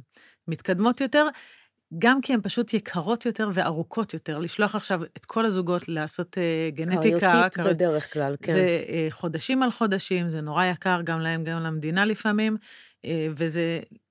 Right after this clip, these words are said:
Speaker 1: לא נצרך ברוב המקרים, ולכן ש-, שולחים את זה מאוחר יותר. אם רואים שוב ושוב שהזרע של הגבר לא מביא לשום דבר, או שיש איתו איזה בעיה, עוברים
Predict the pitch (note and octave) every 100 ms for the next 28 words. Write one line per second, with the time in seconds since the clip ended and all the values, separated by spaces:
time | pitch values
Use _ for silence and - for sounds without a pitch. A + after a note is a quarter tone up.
0 | _ - F3+ G#3 G#3+ - A#3 - - D#3+
1 | D#3+ F3 F3 F3 - B3+ G#3+ E3+ - G#3
2 | G3+ - - E3 G3 F3+ E3+ E3+ D#3+ -
3 | E3 D3+ D3+ E3 F3 F#3+ F3+ G#3 F3 F3+
4 | G#3 D#3+ E3+ D3 D3 C#3 C#3+ F3+ - D#3+
5 | D#3+ E3+ D#3+ D3+ - _ - E3+ F3 D#3+
6 | F3 F3 E3+ D#3+ D#3+ F3+ G3+ E3+ - D#3+
7 | - D#3+ E3 D#3+ D#3 D3+ E3 D#3 D3 E3